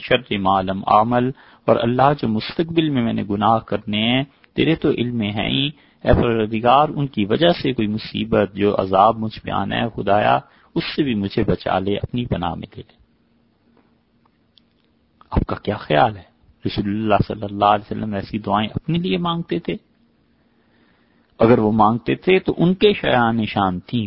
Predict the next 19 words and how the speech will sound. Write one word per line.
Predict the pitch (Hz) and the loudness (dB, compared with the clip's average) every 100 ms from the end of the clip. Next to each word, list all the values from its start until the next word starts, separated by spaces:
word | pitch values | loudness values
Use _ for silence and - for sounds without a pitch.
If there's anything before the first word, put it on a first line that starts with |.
| 95 | -4
باقی | 107 139 170 170 | -4 -2 -2 -2
ہمیں | 113 147 175 - | 0 0 0 -4
سکھایا | - 90 82 | -6 -4 -4
ہے | 78 - _ _ _ _ _ | -6 -14 _ _ _ _ _
تاکہ | - - - | -6 -4 -2
امت | 127 151 175 | -2 -2 -4
اس | 139 - - | -8 -12 -10
چیز | 113 - | -10 -8
کو | 98 | -10
سیکھے | - 98 117 - 170 175 _ _ _ - | -8 -10 -10 -8 -8 -8 _ _ _ -8
اور | 113 | -6
ان | 123 113 | -4 -2
دعاؤں | 92 98 107 | 0 0 -2
کو | 95 | -6
اللہ | 95 98 87 - | -8 -8 -8 -10
سے | |
مانگے۔ | 95 85 85 78 - _ _ | -12 -10 -12 -14 -18 _ _
اللہم | 120 127 127 127 120 123 104 | -2 2 4 4 4 0 -4
انی | 98 107 107 98 | -4 -4 -4 -4